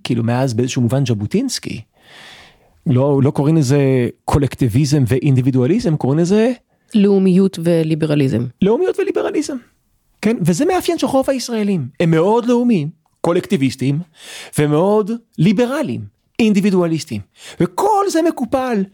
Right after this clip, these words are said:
Speaker 1: כך נדמה לי, במגילת העצמאות, ובנוסחת ההפעלה של מדינת ישראל, מדינה יהודית ודמוקרטית.
Speaker 2: אנחנו נעזרנו באחד הפרקים הקודמים בהמשגה של אמיל דורקהיים,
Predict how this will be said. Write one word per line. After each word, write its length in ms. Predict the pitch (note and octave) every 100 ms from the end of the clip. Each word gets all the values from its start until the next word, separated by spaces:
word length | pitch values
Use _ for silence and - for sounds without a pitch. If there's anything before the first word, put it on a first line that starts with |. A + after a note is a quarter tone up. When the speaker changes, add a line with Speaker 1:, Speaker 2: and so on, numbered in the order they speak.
| _
Speaker 1:
כך 240 | - G3+ G3
נדמה 280 | F3 E3
לי, 180 | E3+ E3+ -
במגילת 760 | B2 G3 A#3+ G#3+ F3+ F3 D#3
העצמאות, 540 | D3+ - C#3+ B2+ B2 - - -
ובנוסחת 840 | A#2 F3+ G3 G3 D#3+ - - F#3+ F#3
ההפעלה 520 | D#3+ - D3+ C#3+ D3
של 120 | -
מדינת 300 | D3 B2+ C3+
ישראל, 420 | C#3+ C3 B2+ B2+ A#2+ - _
מדינה 460 | B2 A2+ A#2 C#3+ F#3 F#3+ _ -
יהודית 600 | A#2+ A2+ G#2+ C#3+ G3+ - _ _
ודמוקרטית. 800 | G#2+ A#2+ A#2 - F#2 E2+ - - -
Speaker 2:
אנחנו 240 | E3 F#3+
נעזרנו 540 | E3 E3 D#3 G3+ G#3+
באחד 280 | E3 E3+ G3
הפרקים 320 | G3 F#3 -
הקודמים 400 | G#3 A3 G#3+ C#4+ A3+ G3 F#3 - - - -
בהמשגה 500 | F#3+ - E3+ F3+ F3+
של 340 | - F3 D#3+ - - - -
אמיל 160 | F3 F3
דורקהיים, 560 | E3+ B3+ A3 C#3+ C#3+